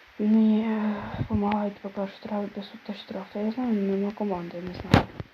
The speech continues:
Ладно. Спиняємо, пацани, одразу Жигулика. <clears throat> Так, ну що, пацани, говорю одразу, одр-,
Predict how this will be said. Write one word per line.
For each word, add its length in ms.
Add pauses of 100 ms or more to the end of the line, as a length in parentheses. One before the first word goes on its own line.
(380)
Ладно. 240 (1080)
Спиняємо, 600
пацани, 380 (200)
одразу 560
Жигулика. 680 (1500)
<clears throat> 400 (600)
Так, 240
ну 100
що, 140
пацани, 300
говорю 400
одразу, 720
одр-, 260